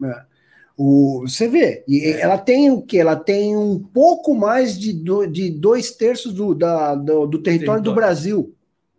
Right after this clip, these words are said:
Speaker 1: Você imagina você colocar um bilhão de pessoas aqui no Brasil?
Speaker 2: É.
Speaker 1: Então não tem, não tem pra todo mundo, Cláudio.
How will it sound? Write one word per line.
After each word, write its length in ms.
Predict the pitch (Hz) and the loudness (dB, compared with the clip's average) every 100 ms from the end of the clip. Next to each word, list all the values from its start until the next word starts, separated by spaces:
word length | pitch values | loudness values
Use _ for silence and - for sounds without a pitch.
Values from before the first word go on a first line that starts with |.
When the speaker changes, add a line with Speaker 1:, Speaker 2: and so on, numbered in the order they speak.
| _ _ _ _ _ _ _ _ | _ _ _ _ _ _ _ _
Speaker 1:
Você 140 | - | -10
imagina 640 | 202 240 214 165 269 233 156 | -6 -4 -4 -2 0 0 -2
você 180 | 190 | -6
colocar 840 | 170 208 190 156 - 202 202 147 - | -6 -2 -2 -2 -4 -2 -2 -4 -4
um 280 | 247 359 330 | -2 0 0
bilhão 440 | 254 240 196 202 196 | 0 0 0 -2 -2
de 100 | 165 | -4
pessoas 920 | 143 135 139 214 196 127 120 - - _ | -6 -8 -6 -4 -4 -4 -12 -20 -20 _
aqui 280 | 165 160 226 | -14 -10 -6
no 120 | 202 | -6
Brasil? 460 | 147 135 127 127 - _ _ _ _ _ _ _ _ _ _ _ _ _ _ _ _ _ _ | -4 -4 -6 -10 -12 _ _ _ _ _ _ _ _ _ _ _ _ _ _ _ _ _ _
Speaker 2:
É. 320 | 131 107 90 - _ _ _ _ _ _ _ _ _ _ _ _ _ _ _ - | -10 -10 -12 -20 _ _ _ _ _ _ _ _ _ _ _ _ _ _ _ -12
Speaker 1:
Então 200 | - 285 | -4 0
não 140 | 349 | 0
tem, 380 | - 269 349 285 | -2 -2 -2 -4
não 160 | 226 254 | -4 -4
tem 160 | 311 | -4
pra 160 | 330 302 | -4 -4
todo 280 | 247 196 170 | -4 -4 -2
mundo, 300 | 170 143 131 | -2 -2 -4
Cláudio. 460 | 147 139 113 107 | -6 -8 -10 -16